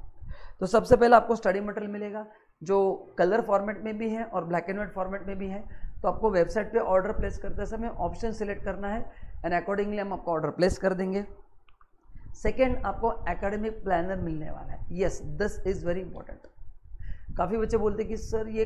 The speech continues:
कब ख़त्म करना है, Syllabus complete कब होना चाहिए, Revision कब करना है, Test paper कब देना है, Scanner कब solve करना है", इसका पूरा answer आपको यहाँ पे मिल जाएगा। तो during the lecture हर एक chapter में आपको बताने वाला हूँ कि इसको कैसे plan करना है। So,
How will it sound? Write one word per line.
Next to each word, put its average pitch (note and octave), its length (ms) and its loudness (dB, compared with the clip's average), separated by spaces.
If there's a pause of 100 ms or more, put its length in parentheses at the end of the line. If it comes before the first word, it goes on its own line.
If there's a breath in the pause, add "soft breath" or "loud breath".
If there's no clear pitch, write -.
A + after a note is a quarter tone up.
(140)
कब A3 160 -2
ख़त्म G3 260 -4
करना F#3+ 260 -4
है, F#3 220 -6 (240 loud breath)
Syllabus G3+ 400 0
complete G3+ 380 -4
कब G3 100 -2
होना F3+ 200 -4
चाहिए, G3 280 -4 (100)
Revision G3+ 400 0
कब - 200 -6
करना F3+ 300 -2
है, F3+ 200 -4 (320 loud breath)
Test A3 240 0
paper G#3+ 220 -2
कब G3+ 220 -4
देना F#3 240 0
है, F#3 100 -2
Scanner G#3+ 520 0
कब A#3 180 -4
solve F3+ 220 -4
करना F3+ 240 0
है", F3+ 160 -2 (260 loud breath)
इसका F#3 300 2
पूरा G3 280 0
answer G3 300 -4
आपको F#3 200 -6
यहाँ D#3+ 160 -2
पे D#3+ 120 -6
मिल D3+ 160 -6
जाएगा। - 340 -12 (380 loud breath)
तो F3+ 80 0
during G#3+ 300 2
the A#3 100 6
lecture F#3+ 320 2 (100)
हर F3+ 140 4
एक A3+ 160 2
chapter G#3 320 -2
में G#3 140 -2
आपको F#3 160 -4
बताने F3+ 320 0
वाला F#3 220 0
हूँ G3 200 -4 (340 loud breath)
कि G3 120 0
इसको F3 300 -2
कैसे F#3+ 340 4
plan E3 320 -2
करना D#3+ 260 -8
है। D#3+ 60 -10
So, G3+ 220 -4